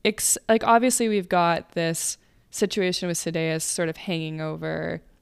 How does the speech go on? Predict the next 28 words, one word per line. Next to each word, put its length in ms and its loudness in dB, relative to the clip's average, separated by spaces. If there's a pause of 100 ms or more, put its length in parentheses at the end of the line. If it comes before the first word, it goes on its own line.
(280)
Dalinar's 420 0
head. 440 -4
There's 220 -4
still 380 -2
a 60 2
lot 260 0
on 120 -6
the 60 -6
horizon 840 -6 (340)
that 140 -4
needs 300 -6
to 80 -12
get 180 -6
figured 360 -6
out. 460 -4 (560)
But 140 4
I 80 4
feel 240 0
like 360 2 (600)
there's 220 6
this 160 2
sense 460 2
that 360 0
we've 200 -4
finally 580 -2
gotten 360 -2
to 120 -6
the, 140 -8